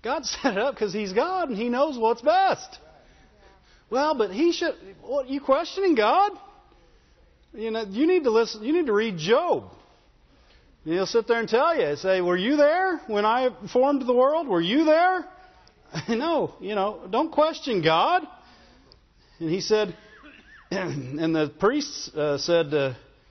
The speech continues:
and, and eighty other priests also, s-, courageous priests, it said,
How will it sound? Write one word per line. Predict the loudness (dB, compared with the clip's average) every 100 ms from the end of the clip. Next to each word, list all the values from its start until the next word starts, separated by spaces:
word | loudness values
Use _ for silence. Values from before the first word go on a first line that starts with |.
| _ -8
and, | -6 -2
and | -2 -2 -4
eighty | -2 -2 -8 -12 -4
other | -2 -2 -4 -6
priests | -6 -6 -4
also, | -4 -4 -6
s-, | -8 -12 -14
courageous | -2 0 0 -4 -10
priests, | -8 -8 -8
it | -14
said, | -8 -6 -6